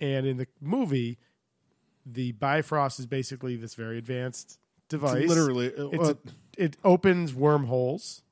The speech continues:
Speaker 1: It also channels energy.
Speaker 2: And it also, what, isn't, isn't it somehow, it seems like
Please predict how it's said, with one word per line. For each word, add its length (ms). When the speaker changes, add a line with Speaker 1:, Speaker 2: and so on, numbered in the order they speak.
Speaker 1:
It 120
also 280
channels 520
energy. 640
Speaker 2:
And 120
it 100
also, 760
what, 200
isn't, 380
isn't 300
it 120
somehow, 480
it 100
seems 400
like 360